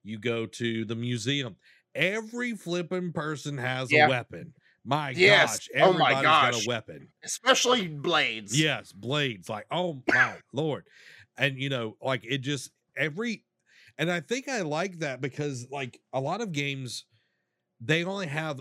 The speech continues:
Speaker 1: a certain amount of variety in their enemies. There's only so many enemy
Speaker 2: Yeah.
Speaker 1: types. And, you know,
Speaker 2: You,
Speaker 1: like
Speaker 2: yeah, you ha-, you can only do so many archetypes.
Speaker 1: Yeah. And, like, you see that in the game, but, like,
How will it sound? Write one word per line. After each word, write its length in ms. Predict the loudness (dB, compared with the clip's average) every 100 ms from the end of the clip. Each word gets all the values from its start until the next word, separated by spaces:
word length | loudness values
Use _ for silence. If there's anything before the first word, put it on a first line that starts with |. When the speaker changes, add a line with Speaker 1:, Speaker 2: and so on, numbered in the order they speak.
| -10
Speaker 1:
a 100 | -10
certain 400 | -6 -4 -4 -6
amount 340 | -6 -6 -8 -8
of 380 | -8 -8 -12 -20
variety 560 | -12 -6 -4 -4 -4 -6
in 80 | -6
their 180 | -8 -10
enemies. 440 | -12 -12 -16 -14
There's 180 | -10 -4
only 180 | -4 -4
so 200 | -6 -4
many 200 | -4 -6
enemy 140 | -4 -4
Speaker 2:
Yeah. 140 | -4
Speaker 1:
types. 540 | -6 -6 -6 -10 -20 -20 _ _ _
And, 480 | -4 -2 -2 -6 -10
you 120 | -6 -4
know, 160 | -4
Speaker 2:
You, 40 | -2
Speaker 1:
like 220 | -2 -2
Speaker 2:
yeah, 180 | 0 0
you 200 | 0 2
ha-, 120 | 4 4
you 120 | 2
can 120 | 4
only 180 | 6 6
do 120 | 4
so 140 | 0 0
many 160 | 0
archetypes. 580 | 0 0 -2 -6 -8 -4
Speaker 1:
Yeah. 260 | -2 -2 -4 _ _ _
And, 240 | -4 -4 -4
like, 260 | -8 -6
you 120 | -6 -6
see 320 | -4 -4 -2
that 240 | -2 -4
in 160 | -4 -4
the 80 | -6
game, 560 | -4 -4 -2 -4 -6 -10 _ _ _
but, 380 | -8 -4 -2 -4 -4
like, 300 | -4 -4